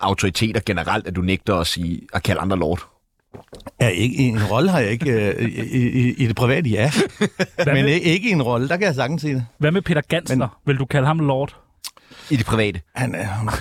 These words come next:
Speaker 2: jeg vil ikke kalde ham det i det private, men han er jo en slags lord,
Speaker 3: Det
Speaker 2: ikke?
Speaker 3: er han nemlig.
Speaker 2: Han er ikke, ikke en slags
Speaker 1: Hvad med Niklas Bentner? Vil du kalde ham lord?
Speaker 2: Nej, jeg, øh, øh, interesserer mig slet ikke. Jo, landskampfodbold,
Speaker 1: Ja.
Speaker 2: øh,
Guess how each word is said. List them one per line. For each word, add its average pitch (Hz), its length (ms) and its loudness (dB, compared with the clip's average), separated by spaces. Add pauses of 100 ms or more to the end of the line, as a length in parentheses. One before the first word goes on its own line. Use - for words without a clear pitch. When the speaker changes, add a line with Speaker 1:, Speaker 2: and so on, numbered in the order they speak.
(520)
Speaker 2:
jeg 117 140 4
vil 120 100 2
ikke 139 100 -2
kalde 143 220 2
ham 151 120 2
det 143 80 0
i 131 60 2
det 123 80 -2
private, 110 300 0
men 113 80 2
han 85 180 -4
er 80 60 -2
jo 80 80 -2
en 92 60 -4
slags 92 340 -8
lord, 98 260 0
Speaker 3:
Det 131 60 2
Speaker 2:
ikke? 156 120 2
Speaker 3:
er 170 40 4
han 214 100 2
nemlig. 156 200 0
Speaker 2:
Han 120 80 2
er 123 40 2
ikke, - 240 -6 (160)
ikke 127 200 0
en 139 80 -2
slags - 580 -2 (420)
Speaker 1:
Hvad 107 160 2
med 143 100 2
Niklas 120 300 0
Bentner? - 460 -2 (180)
Vil 104 100 -2
du 98 60 -2
kalde 107 200 0
ham 120 140 0
lord? 120 380 -2
Speaker 2:
Nej, 113 160 0
jeg, 107 180 2 (100)
øh, 107 220 0 (180)
øh, 117 280 0
interesserer 117 380 0
mig 110 120 0
slet 110 260 0
ikke. 120 220 -2
Jo, 170 160 2
landskampfodbold, 139 960 -2 (200)
Speaker 1:
Ja. 104 320 0
Speaker 2:
øh, 98 60 -2